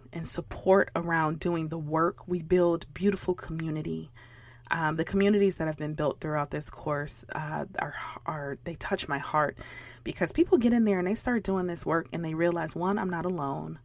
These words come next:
And two, other people are doing the same work. So I don't feel,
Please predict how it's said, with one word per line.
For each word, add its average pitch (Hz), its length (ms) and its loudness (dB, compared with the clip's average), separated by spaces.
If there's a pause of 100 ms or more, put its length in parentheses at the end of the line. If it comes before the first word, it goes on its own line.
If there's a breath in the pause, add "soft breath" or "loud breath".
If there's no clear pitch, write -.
(480 loud breath)
And 185 200 -2
two, 175 600 4 (100)
other 190 140 6
people 220 180 4
are 180 100 6
doing 165 200 0
the 160 80 -6
same 165 320 -2
work. 143 160 -2
So 180 100 -2
I 165 40 0
don't 175 240 0
feel, 160 580 0